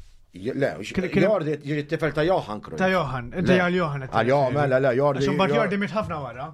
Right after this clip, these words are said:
Speaker 1: Le, Jordi għadu ħaj, Jordi Cruyff. It-tifel tiegħu.
Speaker 2: Mit riċenti kien jisser żbalja,
Speaker 1: Le,
Speaker 2: xi
Speaker 1: le,
Speaker 2: sentejn
Speaker 1: le.
Speaker 2: tliet ilu.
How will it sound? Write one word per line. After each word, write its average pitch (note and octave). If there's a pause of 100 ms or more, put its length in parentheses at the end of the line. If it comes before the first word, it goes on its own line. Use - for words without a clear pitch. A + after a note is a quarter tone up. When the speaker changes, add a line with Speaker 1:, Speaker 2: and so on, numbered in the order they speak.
(140)
Speaker 1:
Le, B2+ (500)
Jordi A#2
għadu G#2+
ħaj, B2
Jordi F2+
Cruyff. F#2 (760)
It-tifel G#2+
tiegħu. G#2+
Speaker 2:
Mit G3+
riċenti G#3
kien B2
jisser B2
żbalja, B2
Speaker 1:
Le, G#2
Speaker 2:
xi -
Speaker 1:
le, C#3+
Speaker 2:
sentejn F3
Speaker 1:
le. E3+
Speaker 2:
tliet F3+
ilu. E3